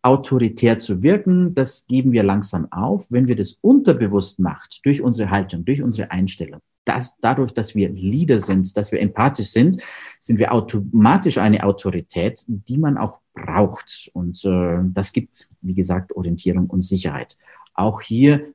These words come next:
durch die Haltung, durch die Kommunikation, durch die Sprache, durch die Vorbereitung und so weiter kann man das Ganze ganz gut auf einen Weg bringen. Letztendlich führt es zu Begeisterung und Freude,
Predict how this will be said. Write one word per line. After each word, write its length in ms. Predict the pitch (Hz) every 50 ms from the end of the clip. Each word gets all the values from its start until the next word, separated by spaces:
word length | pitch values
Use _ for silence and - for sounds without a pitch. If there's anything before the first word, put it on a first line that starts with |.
| _ _
durch 260 | - 127 143 143 139 -
die 120 | 135 120
Haltung, 460 | 98 98 98 92 92 - 82 76 78 _ _ _ _ _ _
durch 300 | - 120 135 165 - -
die 340 | - 127 113 117 117 107 -
Kommunikation, 840 | - 104 107 117 117 113 110 113 107 - - - 85 80 80 80 - -
durch 240 | 110 117 120 - -
die 100 | 104 95
Sprache, 680 | - - _ - 92 82 80 90 110 101 - 95 78 - - - - - - - _ -
durch 160 | - 107 101
die 80 | - 120
Vorbereitung 680 | - - 101 104 98 104 92 90 87 87 - 90 87
und 140 | - 110 107
so 180 | 98 92 80
weiter 440 | - 73 69 80 - - 87 85 87 - - - _ _
kann 140 | - - 85
man 100 | 80 80
das 180 | 87 82 -
Ganze 320 | - 67 82 90 - 92 -
ganz 300 | - 85 85 107 104 -
gut 420 | - 107 98 - - - - - -
auf 200 | - 92 - -
einen 200 | 95 92 92 82
Weg 280 | 90 - 180 - - -
bringen. 300 | - - 69 64 - 143
Letztendlich 520 | 87 113 - - - 156 143 143 135 -
führt 200 | - 151 151 151
es 120 | 143 -
zu 120 | - 135 110 - _ -
Begeisterung 840 | 127 101 - 123 113 127 175 208 - - 190 151 156 160 165 156
und 200 | - - 117 104
Freude, 840 | - - - 98 98 101 117 143 160 147 151 147 143 147 151 143